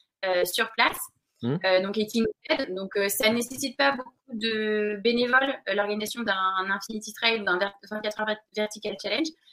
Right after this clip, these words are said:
Speaker 1: parce qu'en fait, on reste au même endroit pendant, donc, vingt-quatre heures ou même, euh, euh, quarante heures.
Speaker 2: Mhm.
Speaker 1: Pour le Trail de France, on a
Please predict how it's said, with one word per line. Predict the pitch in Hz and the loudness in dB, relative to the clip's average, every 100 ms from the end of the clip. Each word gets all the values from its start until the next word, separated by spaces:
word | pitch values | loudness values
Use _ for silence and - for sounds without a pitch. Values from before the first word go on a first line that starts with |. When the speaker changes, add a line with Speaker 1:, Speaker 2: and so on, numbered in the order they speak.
| - | -4
Speaker 1:
parce | 202 | -2
qu'en | 214 | 2
fait, | 240 247 | 0 0
on | 196 | 0
reste | 202 208 | 0 0
au | 208 | 0
même | 214 | 0
endroit | 220 220 226 220 - | 0 2 0 0 -2
pendant, | 185 196 196 | 2 4 2
donc, | 165 - 175 | 0 -8 -6
vingt-quatre | 196 208 196 - | -4 0 0 2
heures | 196 - | -2 -2
ou | 185 | -4
même, | 180 175 156 160 - _ _ _ _ | -4 -4 -6 -10 -16 _ _ _ _
euh, | 175 | -4
euh, | |
quarante | 175 - 180 180 | -2 -4 -4 0
heures. | 247 294 - - - | 0 0 -6 -20 -6
Speaker 2:
Mhm. | 131 | -4
Speaker 1:
Pour | 277 294 | 2 2
le | 277 - | 2 2
Trail | 247 | 0
de | 240 | 0
France, | - 330 339 - | -2 -2 -2 -2
on | 214 | 2
a | 214 190 | 8 8